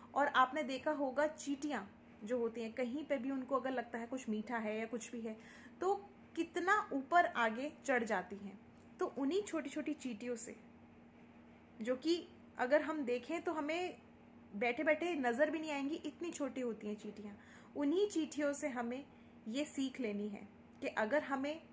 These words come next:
कोई काम में सफलता नहीं मिलती है,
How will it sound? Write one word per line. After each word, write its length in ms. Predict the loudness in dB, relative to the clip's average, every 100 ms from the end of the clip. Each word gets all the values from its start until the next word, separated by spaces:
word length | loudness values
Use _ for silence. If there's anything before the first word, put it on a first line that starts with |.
| -12
कोई 260 | -4 -2 -2
काम 540 | -4 0 4 6 4 -4
में 160 | -4
सफलता 480 | -4 -6 -6 -4 -2
नहीं 360 | -2 -2 -4 -4
मिलती 380 | -4 -6 -8 -8
है, 180 | -10